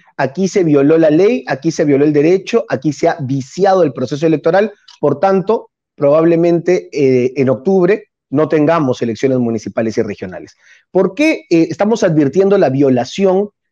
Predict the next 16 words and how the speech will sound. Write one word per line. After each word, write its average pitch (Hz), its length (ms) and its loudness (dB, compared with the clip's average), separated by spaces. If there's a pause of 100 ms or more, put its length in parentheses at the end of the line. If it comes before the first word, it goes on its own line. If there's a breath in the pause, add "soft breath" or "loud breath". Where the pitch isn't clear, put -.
(100)
del 160 600 0
proceso 127 440 -2
electoral, 143 580 0 (140)
el 131 220 0
vicio 131 580 -2 (100)
del 120 220 -2
proceso 127 420 -2
electoral, 135 560 0 (300 soft breath)
de 131 240 -2
acuerdo 185 640 0
a 139 80 0
lo 127 160 2
que, 127 200 -2
a, 143 280 -2
eh, 123 320 2
al, 113 420 0